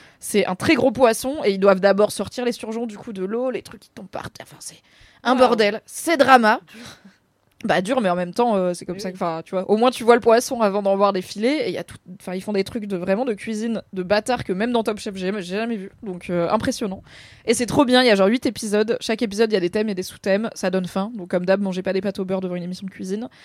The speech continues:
Speaker 1: Et c'est drama, ça se prend pas au sérieux, ça va hyper vite, et il y a plein de plats, et il y a pas mal de chefs meufs.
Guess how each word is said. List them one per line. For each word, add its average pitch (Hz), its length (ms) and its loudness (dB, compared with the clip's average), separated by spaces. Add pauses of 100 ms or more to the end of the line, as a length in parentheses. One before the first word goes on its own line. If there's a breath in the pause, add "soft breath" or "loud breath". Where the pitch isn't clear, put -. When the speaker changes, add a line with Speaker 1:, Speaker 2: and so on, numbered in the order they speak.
(340 loud breath)
Speaker 1:
Et 220 100 4
c'est 240 180 2
drama, 214 440 6
ça 214 100 -8
se - 60 -12
prend 196 120 -6
pas 214 140 -2
au 202 40 0
sérieux, 196 260 -2
ça 202 120 -6
va 170 120 -2
hyper 214 320 0
vite, 202 340 -10
et 202 60 -4
il 196 80 -4
y 170 40 -4
a 160 60 -8
plein 233 200 -4
de 226 60 -8
plats, 226 300 0
et 254 60 2
il 247 80 -2
y 233 80 4
a 233 140 2 (240)
pas 277 100 2
mal 320 160 0
de 269 100 -4
chefs 233 300 -6
meufs. - 400 -8